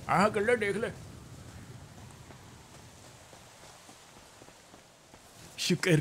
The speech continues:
Speaker 2: कोई नहीं है। अबे, ये लोग यहाँ पे picnic मना रहे थे, अशरफ भाई और मैंने ताड़ा। वैसे हमारी बोट में ना तेल ख़त्म हो गया था, तो हमने ताड़ा ये साले यहाँ पे आग जला के picnic मना रहे।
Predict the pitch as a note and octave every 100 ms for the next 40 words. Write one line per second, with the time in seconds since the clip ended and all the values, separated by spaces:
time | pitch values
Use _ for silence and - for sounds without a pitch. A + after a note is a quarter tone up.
0 | C3+ F#3 F3 E3 D#3 D3 C3+ - - -
1 | - - A#2+ D3 - - - D3+ E3 F3
2 | E3+ D#3+ F#3 F3 D#3 D#3+ E3+ D#3+ D3+ D3+
3 | D#3+ B3 A3+ - - - A#2+ - C#3 D#3+
4 | F#3 F3 D3+ E3 - B2 D3 A#2+ C3+ D3
5 | G3 D#3+ E3+ F3+ D#3 F#3 F3+ F#3+ G3+ A#3+
6 | F3+ F#3 F3 G#3+ G3 F3+ D3+ D#3 D#3 -
7 | - - - A#2+ B2 E3 F#3 E3 E3 F#3+
8 | G#3 - D3+ D#3 G3+ E3+ D#3+ A3 - A2+
9 | C3+ C3+ D3 D3+ B3 G3+ D#3+ G#3+ A#3+ G#3+
10 | A3+ G#3 F#3+